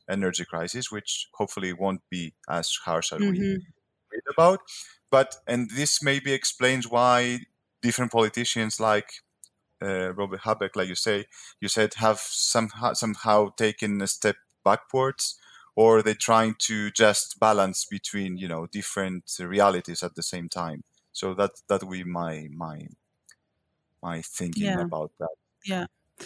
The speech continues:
Speaker 2: So, um, that is very interesting, and I would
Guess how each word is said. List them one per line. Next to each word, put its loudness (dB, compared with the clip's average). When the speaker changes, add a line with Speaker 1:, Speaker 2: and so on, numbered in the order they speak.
Speaker 2:
So, 4
um, 2
that 4
is -2
very 2
interesting, -2
and -2
I 0
would -4